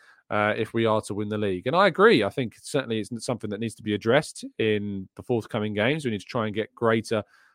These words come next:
uh, chance creation early on. We need to try and take leads early on in games more often.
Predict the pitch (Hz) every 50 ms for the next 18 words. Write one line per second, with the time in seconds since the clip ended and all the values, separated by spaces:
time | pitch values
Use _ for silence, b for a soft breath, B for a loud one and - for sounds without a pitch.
0 | b b - 101 104 101 101 104 - - - 135 123 117 107 - - 127 120 117
1 | 113 - 117 113 110 104 104 104 110 139 156 143 113 - - - 117 113 107 -
2 | 113 104 107 104 104 107 117 151 151 - - - - 123 117 107 107 107 104 104
3 | 104 101 104 98 104 101 117 151 175 175 - 120 110 104 101 117 117 - - 175
4 | 208 214